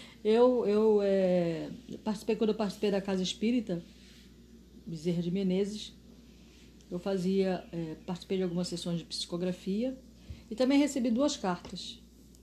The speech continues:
da minha mãe, é, psicografadas. Né? Eu tive algumas experiências bastante interessantes ali, quando eu participava. Era toda segunda-feira,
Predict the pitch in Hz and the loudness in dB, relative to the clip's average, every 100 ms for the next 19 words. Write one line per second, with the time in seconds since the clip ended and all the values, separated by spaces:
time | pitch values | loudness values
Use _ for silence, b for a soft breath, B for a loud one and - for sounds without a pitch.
0 | - 175 185 175 151 143 - - - - | -8 -2 0 0 -2 -8 -14 -20 -20 -20
1 | - - - - - - - - - - | -20 -20 -20 -20 -20 -20 -20 -20 -20 -20
2 | - - - 175 165 156 151 143 135 143 | -20 -20 -14 -10 -8 -8 -10 -10 -12 -14
3 | - - - 175 180 175 151 135 131 - | -14 -10 -6 -2 -2 -2 -8 -10 -12 -14
4 | - - - - - - - - - - | -16 -20 -20 -20 -20 -20 -20 -20 -20 -20
5 | - - - - - - - - - - | -20 -20 -20 -20 -20 -20 -20 -20 -20 -20
6 | - 160 156 165 - - - - - - | -14 -12 -10 -12 -16 -20 -20 -20 -20 -12
7 | - 233 - 277 262 262 220 240 220 220 | -4 -2 -2 -2 0 0 0 0 0 -2
8 | 208 208 240 214 - 220 - 175 - 160 | -4 -4 -4 -4 -4 -4 -4 -6 -6 -10
9 | 143 - - - - 151 143 131 - - | -10 -14 -18 -16 -12 -8 -8 -10 -16 -18
10 | - - 165 151 147 139 135 131 220 214 | -18 -14 -8 -6 -6 -8 -10 -6 -4 -2
11 | 208 180 185 180 175 175 170 | -2 -2 -4 -2 -2 0 -2